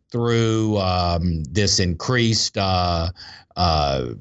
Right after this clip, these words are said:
infection rate with this coronavirus and, and, um, being,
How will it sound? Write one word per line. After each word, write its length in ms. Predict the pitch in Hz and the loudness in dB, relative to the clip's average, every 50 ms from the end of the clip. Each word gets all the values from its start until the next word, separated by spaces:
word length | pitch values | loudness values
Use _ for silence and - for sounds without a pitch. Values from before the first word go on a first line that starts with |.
| 50 50 50 50 50 - - _ - | -12 -10 -8 -8 -8 -8 -14 _ -2
infection 680 | 92 98 92 82 - 123 117 113 117 - - 120 107 107 | 0 0 0 2 0 0 0 0 -2 0 0 0 2 2
rate 400 | 104 107 107 107 104 104 101 - | 2 2 2 2 0 0 -2 -2
with 200 | 92 95 82 - | -2 -4 -4 -2
this 180 | 101 95 87 - | -2 0 0 -2
coronavirus 1400 | - - 98 92 101 113 113 117 113 110 95 90 104 101 101 101 101 98 98 98 98 95 95 92 - - - | -2 -2 -2 0 0 2 2 2 2 0 0 0 0 0 0 0 0 0 0 2 2 2 2 2 0 0 0
and, 340 | 87 85 85 82 80 80 80 - - - - - _ _ _ - | 0 0 0 0 0 -2 -2 -6 -12 -18 -18 -20 _ _ _ -6
and, 280 | - 95 95 95 92 92 | -4 -2 0 2 2 2
um, 440 | 87 85 85 82 80 80 78 - - 92 90 | 2 0 0 0 0 -2 -4 -4 -6 -4 -2
being, 480 | 120 120 117 113 110 110 107 101 - | 0 0 2 2 2 2 0 0 -2